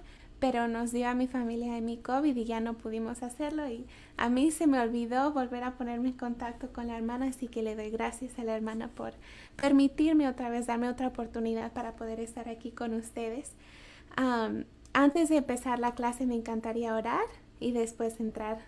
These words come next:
de lleno a la clase. Vamos a orar. Señor y Padre nuestro, te doy tantas gracias, Padre, por esta oportunidad, por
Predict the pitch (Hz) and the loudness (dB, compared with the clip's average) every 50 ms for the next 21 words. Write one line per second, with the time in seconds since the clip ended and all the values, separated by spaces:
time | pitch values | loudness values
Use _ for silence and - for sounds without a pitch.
0 | - - - - - 220 220 220 214 220 220 208 208 208 214 226 226 226 226 240 | -20 -20 -12 -6 0 0 2 2 2 2 2 0 0 -2 -4 -6 -8 -6 -4 -4
1 | 240 226 226 - - 226 214 220 226 247 269 262 - - 269 262 - 233 - - | -4 -4 -4 -4 -4 -2 0 0 2 2 2 2 0 0 -2 -2 -2 -4 -8 -10
2 | - - - - - - - - - - - - - - - - - - - - | -12 -14 -14 -12 -12 -12 -14 -16 -16 -16 -18 -18 -18 -18 -20 -20 -20 -18 -10 -4
3 | - 285 254 269 269 269 262 262 - 262 247 247 240 240 240 240 254 254 - 302 | -2 0 2 2 2 2 2 0 -2 -4 -4 -2 -2 -4 -4 -4 -6 -6 -6 -6
4 | 285 - 262 254 240 240 233 233 - - 233 247 254 254 - 285 277 - - 247 | -4 -4 -4 -2 -2 -4 -4 -6 -8 -6 -2 -2 -2 -2 -2 -4 -6 -6 -8 -8
5 | 247 233 240 240 - 262 240 - - - 226 220 226 226 226 226 226 220 226 226 | -8 -8 -10 -10 -12 -14 -14 -14 -14 -12 -10 -8 -8 -8 -8 -10 -10 -10 -10 -10
6 | - - 240 240 - 226 226 - 226 226 226 226 226 226 226 240 247 254 254 - | -12 -12 -12 -12 -12 -12 -12 -12 -10 -8 -6 -6 -6 -6 -6 -6 -6 -8 -8 -10
7 | - - 226 220 | -12 -14 -12 -12